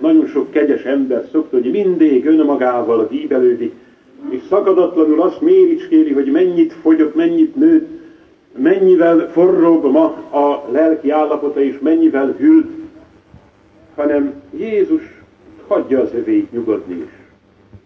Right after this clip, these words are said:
Hagyja pihenni, hagyja aludni az övéit.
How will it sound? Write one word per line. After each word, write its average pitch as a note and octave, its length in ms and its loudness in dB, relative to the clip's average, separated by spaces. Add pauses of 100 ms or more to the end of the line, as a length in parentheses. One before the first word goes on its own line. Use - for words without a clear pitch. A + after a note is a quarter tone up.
(120)
Hagyja B2+ 280 -4
pihenni, C#3 540 -4 (100)
hagyja F#3 340 0
aludni C#4+ 680 0 (760)
az C3 160 -4
övéit. B2+ 440 0